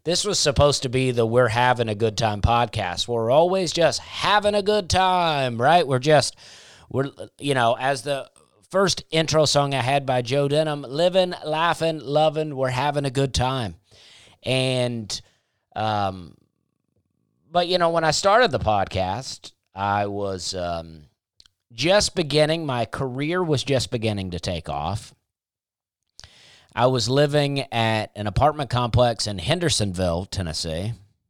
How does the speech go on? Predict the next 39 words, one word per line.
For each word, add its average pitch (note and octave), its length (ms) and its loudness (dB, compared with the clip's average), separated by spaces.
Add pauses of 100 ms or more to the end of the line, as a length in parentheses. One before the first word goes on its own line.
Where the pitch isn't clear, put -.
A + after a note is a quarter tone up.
(800)
And A2 160 -2
then F3 140 2
things D#3 280 2
started C3+ 300 2
to A2+ 80 -4
go B2+ 220 4
well, A#2+ 420 4
and A#2+ 100 2
I G2 60 -2
moved G#2+ 280 -4
to A2 60 -4
the G2+ 80 -4
west G#2+ 380 0
side F#2+ 500 -4 (200)
of E2+ 180 -8
Nashville, E2+ 720 -6 (640)
living G#2+ 280 0
in G2+ 120 0
a F#2+ 60 2
big G#2 200 2
apartment G#2+ 520 0
building. A#2+ 420 -2 (420)
And A#2+ 200 -4
then E3+ 80 2
I F3 60 0
bought E3+ 200 6
a D#3 40 4
house. C#3+ 600 0 (480)
It A#2+ 60 -6
was C3 180 0
just C3 300 2
up, E3+ 420 2
up, D#3+ 460 4
up. D3+ 560 4
We're B2+ 180 -2
having D#3 460 -2
a D3 80 -2
good C#3 320 -4
time. B2 360 -2